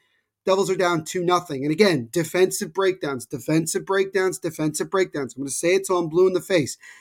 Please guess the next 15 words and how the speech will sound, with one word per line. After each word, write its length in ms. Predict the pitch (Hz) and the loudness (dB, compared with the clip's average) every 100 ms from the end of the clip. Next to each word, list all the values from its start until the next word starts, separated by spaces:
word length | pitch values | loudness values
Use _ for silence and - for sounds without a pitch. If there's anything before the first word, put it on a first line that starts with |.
| _ | _
That 160 | 165 180 | 0 2
has 120 | 190 | 2
been 340 | - 190 180 156 | 4 4 4 2
one 180 | 170 | 2
of, 120 | 180 165 | 2 -2
if 120 | 160 | -4
not 220 | 175 143 | -4 -2
the 100 | 147 | -4
biggest 400 | 160 170 165 - | -2 0 0 -2
issue 320 | 175 160 - 160 | -4 -2 -4 -6
for 80 | 165 | -4
the 100 | 151 | -4
Devils 540 | 120 160 151 156 - - - _ _ _ - | 0 0 2 0 0 -12 -20 _ _ _ 6
of 180 | 208 160 | 6 8
late. 320 | 170 131 | 4 4